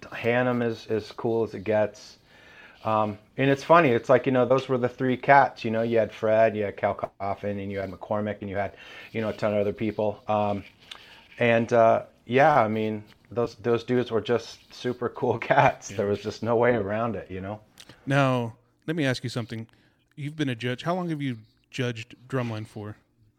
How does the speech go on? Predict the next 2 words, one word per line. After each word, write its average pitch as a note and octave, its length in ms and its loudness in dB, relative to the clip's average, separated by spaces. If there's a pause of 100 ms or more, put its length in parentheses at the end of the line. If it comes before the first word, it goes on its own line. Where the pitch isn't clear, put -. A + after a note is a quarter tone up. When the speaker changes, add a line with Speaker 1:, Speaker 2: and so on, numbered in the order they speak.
(1700)
Speaker 1:
Jeez, B2+ 460 0
uh, B2+ 420 10